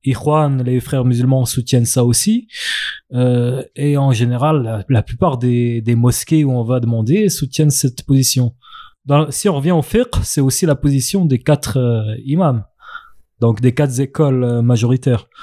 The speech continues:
Donc, finalement, pour moi, il y avait que cette façon de comprendre zakat. Mais après, je me suis posé la question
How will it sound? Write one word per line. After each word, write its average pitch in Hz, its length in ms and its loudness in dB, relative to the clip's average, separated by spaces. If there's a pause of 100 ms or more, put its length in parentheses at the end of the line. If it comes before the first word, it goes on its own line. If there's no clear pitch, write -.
(180)
Donc, 139 180 0
finalement, 190 380 0
pour 175 220 0
moi, 247 200 2
il 202 60 0
y - 20 2
avait 151 240 0
que 220 140 0
cette 190 260 -2
façon 196 420 0
de 160 220 2
comprendre 147 540 0
zakat. 131 340 0 (960)
Mais 139 140 0
après, 147 400 0
je 156 100 0
me 147 60 2
suis 143 180 -2
posé 147 240 0
la 147 140 0
question 185 560 0